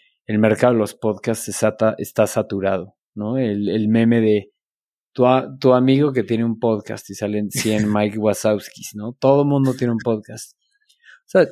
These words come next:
Speaker 1: es una, es una, es una concepción errónea porque, o sea, sí existen muchos podcasts, pero ¿qué porcentaje de esos podcasts están activos hoy? Son descubribles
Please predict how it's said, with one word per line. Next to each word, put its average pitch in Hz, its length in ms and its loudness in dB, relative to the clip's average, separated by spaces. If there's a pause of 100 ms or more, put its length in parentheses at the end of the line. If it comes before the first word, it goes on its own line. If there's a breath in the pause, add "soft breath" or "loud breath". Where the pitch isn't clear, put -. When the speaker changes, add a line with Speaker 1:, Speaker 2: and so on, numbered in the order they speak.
(140)
Speaker 1:
es 156 200 4
una, 170 300 4
es 135 160 0
una, 156 440 4 (220)
es 117 140 -10
una 143 260 -2 (200)
concepción 117 600 -2
errónea 117 460 2
porque, 107 460 -4 (840)
o - 20 -18
sea, 104 140 -12
sí - 220 2
existen 139 420 -2
muchos 120 380 -2
podcasts, 113 720 -2
pero 104 280 -4 (460)
¿qué 131 160 2
porcentaje 120 540 0
de 123 100 -2
esos 104 220 -8
podcasts 110 520 -4
están 110 320 -4
activos 107 540 -4
hoy? 107 340 2 (480)
Son 110 420 -2
descubribles 113 1160 0